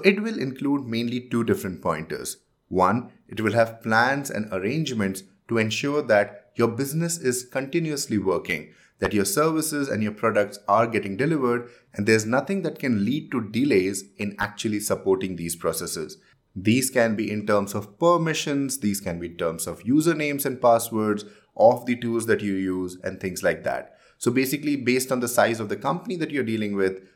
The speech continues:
the problems that are there would be different, and you need to make sure when something goes wrong, there's enough of a process in place that there are no delays in putting that process into action.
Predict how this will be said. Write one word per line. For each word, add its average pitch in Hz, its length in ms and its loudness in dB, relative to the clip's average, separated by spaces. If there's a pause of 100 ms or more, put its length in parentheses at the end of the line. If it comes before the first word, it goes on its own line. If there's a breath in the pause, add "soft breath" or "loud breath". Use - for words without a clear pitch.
(140 soft breath)
the 95 80 -2
problems 120 520 6
that 110 140 -2
are 101 80 0
there 90 260 0
would 87 180 -10
be 110 60 -10
different, 107 500 -2 (180 loud breath)
and 95 160 -4
you 127 160 4
need 196 200 0
to 160 80 -2
make 120 200 0
sure 110 240 2
when 101 160 -2
something 92 340 -6
goes 85 280 -6
wrong, 127 360 0 (240 loud breath)
there's 110 180 0
enough 156 440 0 (220)
of 110 260 4
a 110 60 -4
process 131 440 -2
in 117 140 0
place 98 360 2 (260 loud breath)
that 101 180 0
there 104 180 2
are 104 60 2
no 110 300 -4
delays 107 640 0 (240 loud breath)
in 98 300 -6
putting 143 340 -2
that 113 220 0
process 98 460 -2
into 92 600 -8
action. - 480 -6